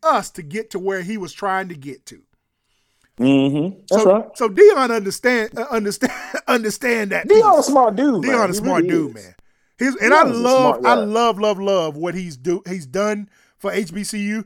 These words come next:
Speaker 1: Heck, I tuned in to the, to the, to the, to the H B C U Classic. Uh, him against, uh, uh, what's called now.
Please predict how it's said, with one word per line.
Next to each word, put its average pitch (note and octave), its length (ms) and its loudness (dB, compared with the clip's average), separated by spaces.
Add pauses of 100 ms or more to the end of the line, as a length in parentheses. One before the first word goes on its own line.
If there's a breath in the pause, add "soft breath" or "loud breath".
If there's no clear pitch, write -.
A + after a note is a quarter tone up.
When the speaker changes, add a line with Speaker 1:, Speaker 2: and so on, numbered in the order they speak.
(300 soft breath)
Speaker 1:
Heck, A4+ 180 -2
I F4+ 120 4
tuned F#4 360 4
in A4+ 260 4
to C#4+ 120 2
the, A3+ 180 4
to A#3+ 180 0
the, G#3+ 120 0
to A3 160 -6
the, G3+ 60 -4 (240)
to B3 100 -6
the A#3 60 0
H A3 140 -4
B G#3+ 100 -8
C A#3 140 -6
U G#3+ 180 -6
Classic. F#3+ 500 -4
Uh, F3+ 280 -4 (320 soft breath)
him A#3 180 0
against, G3+ 280 0
uh, F#3 260 -4 (100)
uh, F3+ 120 -6
what's G#3+ 220 0
called F#3+ 220 -2
now. F3 200 -6